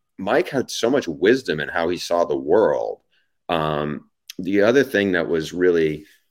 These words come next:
amazing to see was so many people had a very personal experience with Mike Leach, because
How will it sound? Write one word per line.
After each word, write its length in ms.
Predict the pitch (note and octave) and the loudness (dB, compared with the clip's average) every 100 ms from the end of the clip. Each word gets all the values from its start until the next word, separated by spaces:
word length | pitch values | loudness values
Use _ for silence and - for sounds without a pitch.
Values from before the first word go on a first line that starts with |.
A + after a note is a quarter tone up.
| - | -12
amazing 500 | E2+ F2+ G#2+ G2+ F2+ | -2 2 2 0 -4
to 80 | - | -4
see 380 | - - C#3 | -6 0 2
was 280 | F2+ E2 - | 2 0 -2
so 220 | - G#2 | -4 -2
many 240 | C3 C#3 G#2 | 0 0 -2
people 400 | - A#2+ - D2 | -4 -10 -4 -4
had 260 | - E2+ | -2 -2
a 100 | E2 | 0
very 320 | D#2+ E2+ G#2 A2 | 0 0 0 -2
personal 440 | - F2+ - D#2+ | -4 -6 -4 -6
experience 480 | D2+ - G#2+ G#2 - | -6 -4 -2 -2 -4
with 100 | D#2 | -6
Mike 300 | D2 D2 - | -6 -6 -4
Leach, 480 | A#2 C3 D#2 - - _ _ _ | -2 0 -4 -8 -14 _ _ _
because 840 | E2+ - - F2 E2 E2 D#2+ D#2 - | -12 -6 2 4 4 2 -2 -4 -10